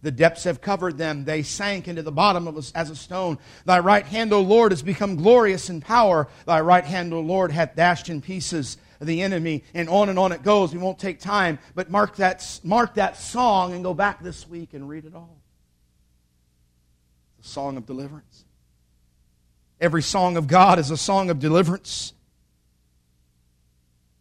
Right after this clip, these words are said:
But when we leave Jerusalem, we get into Babylon, there's a song we cannot express.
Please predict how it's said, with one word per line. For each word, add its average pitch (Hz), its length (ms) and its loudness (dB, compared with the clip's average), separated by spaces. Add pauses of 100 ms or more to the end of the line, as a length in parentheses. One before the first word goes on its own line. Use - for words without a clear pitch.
(540)
But 135 100 -20
when 156 140 -2
we 147 140 2
leave 165 400 4
Jerusalem, 147 680 0 (1700)
we 147 120 -4
get 185 180 6
into 170 160 4
Babylon, 160 520 4 (2250)
there's 123 140 -18
a 127 60 -8
song 156 600 0 (1200)
we 123 140 -18
cannot 135 560 -6 (540)
express. - 760 -14